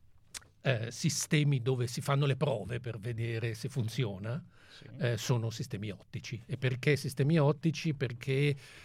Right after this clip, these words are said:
Speaker 1: perché i fotoni interagiscono poco con l'ambiente circostante rispetto alle, alle particelle cariche. E quindi, eh, prendo io.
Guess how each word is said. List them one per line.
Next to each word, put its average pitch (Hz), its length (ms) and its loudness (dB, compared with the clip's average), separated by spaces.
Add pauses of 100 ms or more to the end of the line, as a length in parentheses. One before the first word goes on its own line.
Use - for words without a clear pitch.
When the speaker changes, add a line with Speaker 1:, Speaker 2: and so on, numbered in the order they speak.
(220)
Speaker 1:
perché 147 200 -4
i 139 40 4
fotoni 135 340 0
interagiscono 110 600 -2
poco 95 720 -6
con 104 160 -8
l'ambiente 98 380 -8
circostante - 720 -10
rispetto 107 400 -10
alle, 98 240 -10
alle 113 180 -6
particelle 104 540 -8
cariche. - 560 -14 (580)
E 110 160 -6
quindi, 104 640 -8 (200)
eh, - 120 -12 (600)
prendo 120 280 -2
io. 107 200 -4